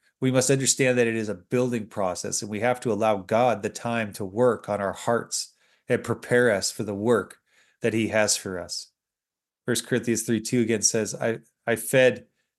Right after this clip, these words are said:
you with milk, not solid food, for you were not ready for it. And even now you are not ready." The Apostle Paul was dealing with new believers constantly as he built churches throughout his travels. He had to learn to teach and train people at the level that they were at.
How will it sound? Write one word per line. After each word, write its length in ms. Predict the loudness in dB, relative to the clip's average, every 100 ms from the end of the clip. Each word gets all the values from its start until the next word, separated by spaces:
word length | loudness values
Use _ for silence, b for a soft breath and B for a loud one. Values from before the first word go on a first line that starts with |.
| _ _
you 180 | 0 2
with 160 | 2 0
milk, 500 | 2 4 2 -4 -20 _ -6
not 240 | -4 0
solid 380 | 2 4 2 -2
food, 360 | -4 -6 -6 -6
for 160 | -2
you 200 | 0 0
were 100 | 0
not 240 | 0 -2 0
ready 300 | 0 0 -2
for 260 | -4 -8
it. 120 | -8 -10
And 120 | -4 0
even 360 | 0 0 -2
now 340 | 0 0 0 -2
you 180 | -2
are 60 | -2
not 240 | -2 -4
ready." 320 | -4 -6 -8 _ _ _ _ -2
The 100 | -2
Apostle 360 | 4 4 4
Paul 400 | 0 4 6 6
was 140 | 4 0
dealing 320 | 0 0 0
with 100 | 0
new 180 | 0 0
believers 460 | 0 0 0 -2
constantly 720 | -6 -8 -6 -4 -6 -6 -10 -12 B B B
as 140 | 0 0
he 60 |
built 300 | 2 4 2
churches 400 | 2 0 0 -4
throughout 380 | -4 0 2 2
his 120 | 0
travels. 540 | -4 -4 -2 -4 -10 -14 _ _ b b
He 100 | 2
had 160 | 4 4
to 60 | 4
learn 260 | 6 4
to 60 | 2
teach 400 | -2 -4 -4 -4
and 100 | -6
train 380 | -2 0 0 0
people 280 | -2 2
at 120 | 0 0
the 100 | 2
level 340 | 4 4 4
that 140 | -2 -2
they 120 | -4
were 180 | -2 -4
at. 240 | -6